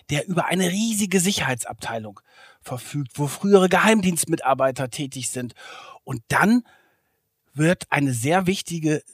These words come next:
werden wichtige Sitzungen dort abgehört. Es gibt zum Beispiel auch noch eine andere Anekdote im Zusammenhang mit der, mit den Sicherheitsvorkehrungen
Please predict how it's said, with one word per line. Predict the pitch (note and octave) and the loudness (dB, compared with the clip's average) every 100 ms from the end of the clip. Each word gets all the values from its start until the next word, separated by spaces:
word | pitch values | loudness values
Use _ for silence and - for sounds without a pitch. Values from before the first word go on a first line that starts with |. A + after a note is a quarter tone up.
| - | -6
werden | C#3+ C3+ | -4 -2
wichtige | C3 - F#3 D3 | -4 -4 -4 0
Sitzungen | C#3 A3+ - B2+ C3 D#3 - - | 0 0 -2 -2 -2 -4 -6 -6
dort | C3+ - | -4 0
abgehört. | G#3+ - C#3+ A#2 A2 | -2 0 -4 -2 -6
Es | A2 | -4
gibt | F3 | -2
zum | - | 2
Beispiel | E3 - | 2 4
auch | E3 | 4
noch | G#3 | 6
eine | E3 E3 - | 6 4 6
andere | A3+ G3+ D#3 | 4 4 2
Anekdote | D#3+ D#3 - D#3 D#3 | 2 0 0 0 0
im | C#3+ | -4
Zusammenhang | - C#3+ C#3+ D#3 D3 | -4 0 0 0 0
mit | D3 C#3 | 0 2
der, | C#3 C3 - | 0 0 -8
mit | C#3+ C#3 | -6 -4
den | C3+ | -2
Sicherheitsvorkehrungen | F3+ A#3+ F3+ D3+ - - C3 - C3+ A#2+ B2 A#2+ A#2 | -2 0 0 0 -2 -2 -2 -2 -4 -2 -4 -2 -4